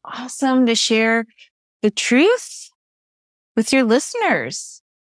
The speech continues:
You just said it. I mean, we get so jumbled up in the secular world and we get so confused that we don't actually hear the Lord's truth. So it's so beautiful to have this platform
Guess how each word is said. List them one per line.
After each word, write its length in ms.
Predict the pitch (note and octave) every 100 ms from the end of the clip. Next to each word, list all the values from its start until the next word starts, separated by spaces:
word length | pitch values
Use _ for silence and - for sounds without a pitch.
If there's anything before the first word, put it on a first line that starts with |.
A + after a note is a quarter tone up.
| -
You 80 | B3+
just 300 | - D#4 -
said 180 | D4+ D#4+
it. 120 | -
I 60 | G#3+
mean, 120 | A#3
we 60 |
get 200 | B3+ C4+
so 640 | - - - A#3 A#3 C4 C4+
jumbled 560 | A3 A#3 A#3+ B3+ B3+ -
up 320 | - F#3 A3+ - -
in 80 |
the 80 | G#3+
secular 540 | G#3 E3+ F3 A#3 A#3 G#3+
world 520 | F#3 F#3 A3+ C#4 D4+ _ _ _ -
and 60 | A#3
we 120 | A#3+
get 160 | B3
so 640 | - - - B3+ C4+ C#4 C4+
confused 1300 | - C4 A#3 - - G#3+ C#4 F4+ C#4+ A#3+ C4 - - _ _ _ A3+
that 100 | A3
we 80 |
don't 240 | A#3+ C4 A#3
actually 400 | B3 - C4+ B3
hear 220 | G#3 B3
the 120 | A3+
Lord's 520 | G3 F#3+ G#3 A3+ -
truth. 360 | - G3 - -
So 220 | - G#3
it's 240 | G3+ - -
so 460 | - A#3 A#3 G3+ -
beautiful 400 | F#3 F#3+ - -
to 60 |
have 160 | F3+ E3+
this 160 | F3+ -
platform 680 | - D#3 _ D#3+ D#3+ D#3+